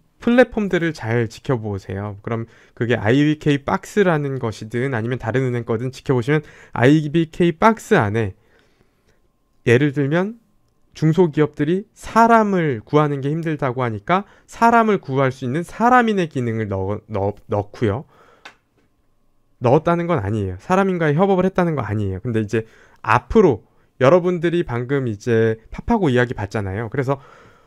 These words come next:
과거에 파파고와 협업을 하겠다.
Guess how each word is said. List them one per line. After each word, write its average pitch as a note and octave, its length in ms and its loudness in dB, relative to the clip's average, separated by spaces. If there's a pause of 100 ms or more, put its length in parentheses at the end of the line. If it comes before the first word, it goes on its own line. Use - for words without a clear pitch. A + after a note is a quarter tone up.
(360)
과거에 G3+ 580 0 (120)
파파고와 C4 760 -2
협업을 C4+ 420 2
하겠다. A#3 580 -2